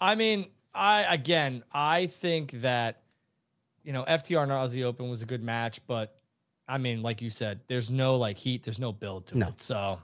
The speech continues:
Speaker 1: you know, um, and, uh, Full Gear is at the Kia Forum,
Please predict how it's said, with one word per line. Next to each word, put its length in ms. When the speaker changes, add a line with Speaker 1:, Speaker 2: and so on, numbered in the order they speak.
Speaker 1:
you 80
know, 220
um, 440
and, 320
uh, 240
Full 200
Gear 180
is 100
at 100
the 60
Kia 240
Forum, 380